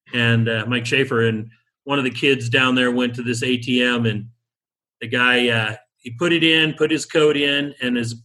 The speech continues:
a guy walked in right away and said, "Oh, hey, you know, that doesn't work. Let me, you know, let me show you the one that works." So he pulled his card out, but he never shut the program off.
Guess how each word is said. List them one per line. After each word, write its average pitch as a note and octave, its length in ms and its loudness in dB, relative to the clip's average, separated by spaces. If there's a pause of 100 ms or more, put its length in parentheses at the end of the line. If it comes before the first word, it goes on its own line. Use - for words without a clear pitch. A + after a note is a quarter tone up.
(220)
a B2+ 60 -6
guy C#3 220 -2
walked C3+ 360 0
in A#2+ 140 0
right C3+ 220 2
away C#3 500 0 (260)
and A#2+ 160 -6
said, B2 160 -2
"Oh, G3+ 220 2
hey, F#3+ 220 -2
you C#3+ 160 -4
know, C#3 120 -2
that D#3 160 0
doesn't D3 300 2
work. D#3+ 320 2 (240)
Let D3 80 -4
me, D#3+ 260 0 (240)
you C3+ 80 -4
know, A#2+ 220 -4 (520)
let D#3 140 2
me E3+ 80 0
show F3+ 220 0
you D#3 160 2
the D3 80 0
one D3 180 2
that A#2+ 140 -4
works." D#3 440 0 (520)
So C3+ 200 0
he B2+ 100 2
pulled D#3+ 320 0
his C3+ 120 -4
card F#3 380 2
out, A#2+ 320 0 (1000)
but C3+ 280 0 (240)
he C#3 180 -6
never C#3 260 2
shut - 380 -2 (560)
the B2+ 60 -12
program D3+ 460 2
off. E3 320 -2